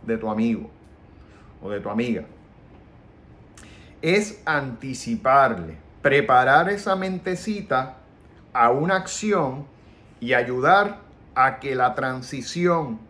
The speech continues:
al próximo acto, ¿verdad?, sea fácil.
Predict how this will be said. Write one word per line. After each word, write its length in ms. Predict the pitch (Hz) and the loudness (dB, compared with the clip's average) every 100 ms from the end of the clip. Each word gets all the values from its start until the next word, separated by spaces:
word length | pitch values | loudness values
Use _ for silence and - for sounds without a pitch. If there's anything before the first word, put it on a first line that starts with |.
| - - _ - - | -20 -20 _ -20 -8
al 220 | - 123 | -4 -4
próximo 680 | 110 143 156 - 196 196 190 - | -2 -2 -2 -4 -6 -6 -4 4
acto, 580 | 190 - - - 127 175 - - | 4 4 -6 -10 -10 -10 -20 -14
¿verdad?, 420 | - 113 120 156 | -6 -4 0 -2
sea 320 | 156 - 139 135 | -2 -4 0 -2
fácil. 480 | - 131 - - | -2 -4 -4 -10